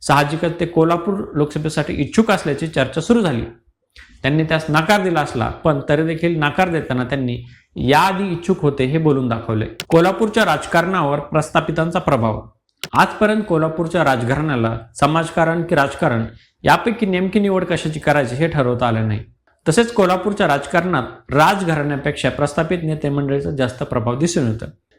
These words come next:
यात धनंजय महाडिक, सतीश पाटील, हसन मुश्रीफ, सदाशिव मंडलिक, समरजित घाटगे असे अनेक गट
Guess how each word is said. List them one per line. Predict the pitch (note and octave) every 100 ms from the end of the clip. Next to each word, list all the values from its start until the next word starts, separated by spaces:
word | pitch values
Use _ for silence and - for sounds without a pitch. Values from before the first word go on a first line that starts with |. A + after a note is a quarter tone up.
| -
यात | D3
धनंजय | C3+ C#3+ E3+ E3+
महाडिक, | D3+ D3 D#3 B2+ -
सतीश | - - - D3+
पाटील, | - D#3 - A#2+ A2 - _ _ _ E3+
हसन | E3+ G3
मुश्रीफ, | F3 F3+ - B2 A2+ - - -
सदाशिव | C#3+ C#3+ D3+
मंडलिक, | C#3+ D3+ C3 A#2 - - _ -
समरजित | D3+ D#3+ E3+
घाटगे | C#3 C#3 C3 A#2
असे | - D#3+ - -
अनेक | C3+ D#3 C3+
गट | D3+